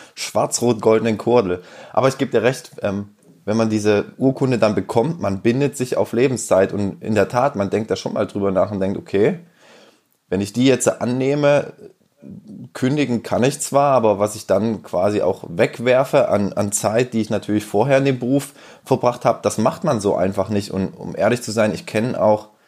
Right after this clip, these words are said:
bisher noch niemand, der das gemacht hat. Nachdem er Beamter auf Lebenszeit ist, tatsächlich gesagt haben, hey,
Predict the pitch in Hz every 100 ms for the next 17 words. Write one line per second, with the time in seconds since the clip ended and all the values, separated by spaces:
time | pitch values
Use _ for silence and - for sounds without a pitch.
0 | _ _ _ _ _ - 123 135 113 104
1 | 120 135 143 127 113 113 113 104 110 -
2 | - 80 - 107 90 120 135 104 82 123
3 | 87 - 110 135 139 131 123 120 - 104
4 | 113 123 120 98 107 113 101 104 107 110